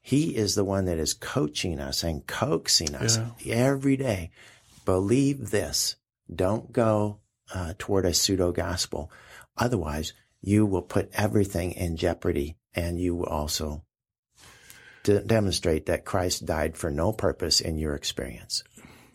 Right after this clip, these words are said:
Speaker 2: You
Speaker 1: It
Speaker 2: could, you could sit in a park or on a mountaintop or by a lake and meditate on these verses for days and days and days and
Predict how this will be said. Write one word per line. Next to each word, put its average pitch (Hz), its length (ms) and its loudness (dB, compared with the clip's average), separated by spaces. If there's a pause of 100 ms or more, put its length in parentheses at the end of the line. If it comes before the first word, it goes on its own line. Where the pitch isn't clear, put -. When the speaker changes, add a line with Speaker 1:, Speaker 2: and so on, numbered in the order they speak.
Speaker 2:
You 151 120 6
Speaker 1:
It 147 40 2
Speaker 2:
could, - 320 0
you 156 120 6
could 147 180 0
sit - 460 2
in 156 120 2
a 143 60 0
park 101 640 -2 (260)
or 120 380 0
on 120 180 4
a 110 180 4
mountaintop 113 1120 0 (100)
or 117 400 0
by 117 220 2
a 110 120 6
lake 107 560 0 (120)
and 104 200 2
meditate 123 640 2
on 107 300 -2
these 120 240 2
verses 110 580 0 (1120)
for 117 280 -2
days 117 640 2
and 104 340 -2
days 110 560 2
and 104 260 2
days 101 560 2 (440)
and 104 500 4